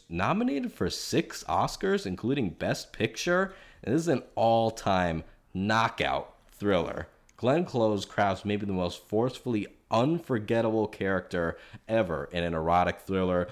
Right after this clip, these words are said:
Michael Douglas is right at home as, like, a slightly sleazy everyman, as he often is, and he's made us love him for that. And Anne Archer refuses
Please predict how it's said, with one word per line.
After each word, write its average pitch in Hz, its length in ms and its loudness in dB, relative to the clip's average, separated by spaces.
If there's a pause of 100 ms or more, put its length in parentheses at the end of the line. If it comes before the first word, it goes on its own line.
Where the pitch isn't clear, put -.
(160)
Michael 117 380 2
Douglas 104 480 0
is 80 140 -10
right 87 360 0
at 120 120 0
home 110 540 0 (260)
as, 95 180 -2
like, 110 140 0
a 101 80 0
slightly 240 640 -2
sleazy 160 1200 -2 (300)
everyman, 156 1000 4
as - 180 -2
he - 140 0
often 104 540 0
is, 135 480 2
and 90 260 -2
he's 90 220 -4
made 98 160 0
us 95 200 -2
love 98 200 2
him 113 120 -2
for 117 160 -4
that. 110 380 2 (720)
And 98 140 -4
Anne 131 220 2
Archer 120 360 4
refuses 90 760 -2